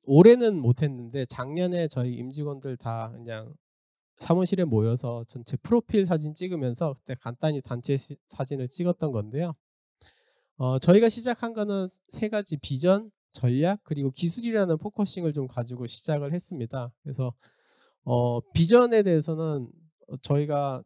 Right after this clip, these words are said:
창업 때부터 지금까지 가지고 있는 캐치프레이즈인 힐 the earth라는 개념을 가지고 있는데요. 어, 여기 보시면 조그맣게 이제 잘 안 보이시겠지만 이제 세 명의 창업자들이 있습니다. 저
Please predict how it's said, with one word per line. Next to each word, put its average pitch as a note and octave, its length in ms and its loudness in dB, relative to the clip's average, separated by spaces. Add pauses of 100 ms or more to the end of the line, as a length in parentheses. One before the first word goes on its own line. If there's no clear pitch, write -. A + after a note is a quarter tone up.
(120)
창업 A#3 420 -2
때부터 G3+ 400 2
지금까지 D#3+ 600 -4
가지고 C3+ 480 -4
있는 B2+ 220 -10
캐치프레이즈인 C3+ 1000 -2
힐 A#3+ 240 -4
the A3 100 0
earth라는 B2 800 -2
개념을 A#2+ 420 -12
가지고 B2+ 300 -4
있는데요. B2 440 -4 (880)
어, C3+ 120 -2
여기 D3+ 160 0
보시면 F3 480 0
조그맣게 G#3+ 520 0
이제 C3 400 -2 (100)
잘 A#2 180 -2
안 B2 160 0
보이시겠지만 C#3 920 -2
이제 A#2 160 -10
세 F3+ 180 0
명의 F#3 400 0
창업자들이 D3+ 760 -6
있습니다. B2 680 -10
저 A#2+ 160 -6